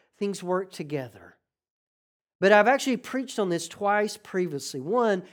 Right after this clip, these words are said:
was this past summer on June twenty-fourth of two thousand nineteen. You can go to the website under media, and you can find that message. I encourage you to go and read that if you, or listen to that if you want to. You can watch a video, you can wa-, listen to the audio.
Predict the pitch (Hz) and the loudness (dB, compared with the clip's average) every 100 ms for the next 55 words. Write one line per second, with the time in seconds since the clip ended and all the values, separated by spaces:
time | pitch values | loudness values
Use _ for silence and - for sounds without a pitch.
0 | - - 170 196 196 - 202 190 - 208 | -14 -6 -4 -4 -8 -4 -2 -2 -2 0
1 | 170 156 175 156 139 139 202 226 - 208 | 0 0 -4 -6 -6 -4 -4 -4 -8 -6
2 | 202 190 190 180 - - 208 180 143 151 | -2 -2 -2 -6 -14 -6 -2 0 -2 -4
3 | 151 _ _ _ - 156 190 185 175 170 | -8 _ _ _ -14 -10 -8 -2 -2 -2
4 | 170 151 147 151 - 151 143 185 214 196 | -6 -6 -6 -8 -12 -10 -8 -6 -2 0
5 | 202 165 175 185 - 190 170 139 143 175 | 0 0 0 0 -2 -4 -4 -6 -6 -8
6 | 185 202 202 - - 175 180 185 165 - | -2 -2 -4 -14 -8 -6 -4 -6 -6 -2
7 | 196 208 202 196 156 151 - 117 135 - | -2 -2 -2 -2 -2 -2 -8 -14 -18 -20
8 | - _ _ _ 190 190 160 - 202 196 | -20 _ _ _ -4 -4 -4 0 2 2
9 | 196 175 147 143 185 175 185 180 156 - | -2 -2 -2 -2 -4 0 0 0 -2 -10
10 | 143 156 160 147 160 180 185 165 170 170 | -12 -10 -8 -4 -4 -6 -6 -2 -2 -2
11 | 165 - 147 147 160 - 151 147 147 - | -6 -8 -8 -8 -8 -8 -6 -6 -8 -18
12 | - 143 151 147 139 165 175 170 156 147 | -12 -4 -4 -4 -4 -2 0 -2 -2 -6
13 | 151 139 156 151 151 151 139 135 131 131 | -10 -10 -8 -8 -8 -8 -8 -8 -6 -8
14 | 123 117 113 113 | -10 -16 -20 -20